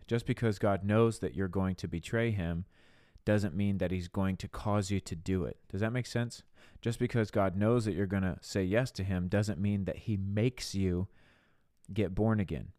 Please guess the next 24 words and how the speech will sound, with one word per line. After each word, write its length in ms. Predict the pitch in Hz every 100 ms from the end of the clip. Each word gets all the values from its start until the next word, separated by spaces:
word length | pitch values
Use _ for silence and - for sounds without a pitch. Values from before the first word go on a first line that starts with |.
| _
You 100 | -
have 100 | 104
free 240 | - 113 107
will. 280 | 104 143 85
You 120 | 87
have 100 | 92
the 120 | 101
ability 420 | 87 98 104 95
to 120 | -
choose. 540 | 95 - 127 85 - - _ _ _ _ _ _ _ _ _ - -
And 100 | 98
this 160 | 117 123
is 100 | -
all 200 | 113 131
throughout 300 | - 113 -
the 40 |
scriptures. 600 | - 135 - 73 - - _ -
You 240 | 90 120
have 120 | 143 131
the 100 | 143
ability 540 | 110 101 95 85 82
to 100 | -
choose. 460 | - - 87 52 - _ _ _ _ _ _ _ _ _ _
So, 380 | _ - 120 80